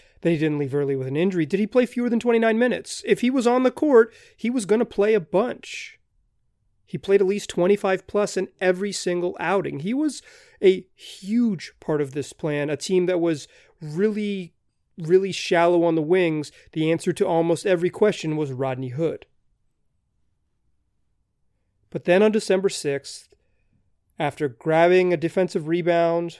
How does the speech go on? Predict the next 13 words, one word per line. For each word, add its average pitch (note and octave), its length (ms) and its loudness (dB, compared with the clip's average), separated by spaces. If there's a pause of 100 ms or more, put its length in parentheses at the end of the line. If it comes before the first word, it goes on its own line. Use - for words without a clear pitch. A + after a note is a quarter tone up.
with D3 160 -4
three E3 160 -2
and E3+ 100 2
a D#3+ 40 0
half E3+ 240 -2
minutes E3 260 -4
left D#3 180 -4
in E3+ 40 -6
the D#3 80 -4
first D#3+ 240 -6
quarter, C#3 440 -4 (760)
Hood E3 220 2
landed E3 680 2